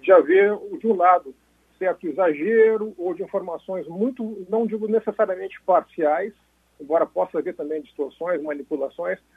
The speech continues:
mas informações muito, muito fragmentadas que possam dar um quadro real da dimensão. Então a gente tem que sempre tomar um pé atrás,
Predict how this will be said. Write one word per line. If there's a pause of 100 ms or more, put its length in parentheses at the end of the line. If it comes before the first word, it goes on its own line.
(300)
mas
informações
muito, (140)
muito
fragmentadas (640)
que
possam
dar
um
quadro
real (120)
da
dimensão.
Então
a
gente
tem
que
sempre
tomar
um (100)
pé
atrás,